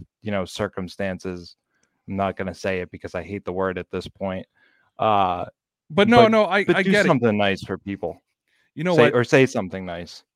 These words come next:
Speaker 2: I'm gonna pitch Dean Blundell for a second. And people
Speaker 1: Okay.
Speaker 2: are gonna s-, roll their eyes and say, "Dean Blundell again?" But you know what? Dean finishes every show with, "Do something nice for somebody." You know, he
Speaker 1: Yeah.
Speaker 2: does.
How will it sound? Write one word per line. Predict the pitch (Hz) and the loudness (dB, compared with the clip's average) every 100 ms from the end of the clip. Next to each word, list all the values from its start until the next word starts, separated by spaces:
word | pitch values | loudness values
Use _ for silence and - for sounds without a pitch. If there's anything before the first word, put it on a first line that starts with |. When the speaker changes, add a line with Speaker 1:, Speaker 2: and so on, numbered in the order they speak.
| _ _ _ - | _ _ _ -6
Speaker 2:
I'm | 180 | -2
gonna | 196 | -2
pitch | 165 156 - | -2 -4 -4
Dean | 139 123 | -4 -2
Blundell | 120 107 95 | -2 -4 -8
for | - 87 | -10 -14
a | |
second. | - 80 87 82 _ _ _ _ - | -14 -16 -18 -20 _ _ _ _ -10
And | 107 98 | -8 -6
people | 107 104 | -6 -6
Speaker 1:
Okay. | |
Speaker 2:
are | 101 | -6
gonna | 98 95 _ - | -8 -12 _ -20
s-, | - - - _ _ _ | -20 -20 -20 _ _ _
roll | 101 95 - 95 | -16 -8 -6 -6
their | 101 | -6
eyes | 92 87 92 | -8 -12 -14
and | 95 | -14
say, | 95 | -12
"Dean | 90 110 113 | -10 -8 -6
Blundell | 120 117 107 113 123 | -6 -6 -4 -2 -4
again?" | 131 135 143 190 220 180 _ _ _ _ _ _ _ _ _ _ - | -2 -2 -2 -2 -6 -10 _ _ _ _ _ _ _ _ _ _ -4
But | 170 165 | -2 -2
you | 165 | -4
know | 151 | -2
what? | 147 190 - _ _ _ _ _ _ _ _ _ _ 135 | -2 -4 -10 _ _ _ _ _ _ _ _ _ _ -10
Dean | 143 196 | -4 -4
finishes | 190 190 - 151 | -4 -6 -6 -4
every | 131 131 | -4 -6
show | - 104 95 | -6 -4 -4
with, | 98 95 _ | -6 -10 _
"Do | 120 | -14
something | - 104 98 | -10 -10 -10
nice | 90 | -10
for | - | -14
somebody." | - 90 82 82 _ _ _ _ _ _ _ _ _ | -18 -16 -16 -20 _ _ _ _ _ _ _ _ _
You | 107 | -4
know, | 107 110 | -2 0
he | 87 | 0
Speaker 1:
Yeah. | |
Speaker 2:
does. | 160 98 - | 0 -4 -8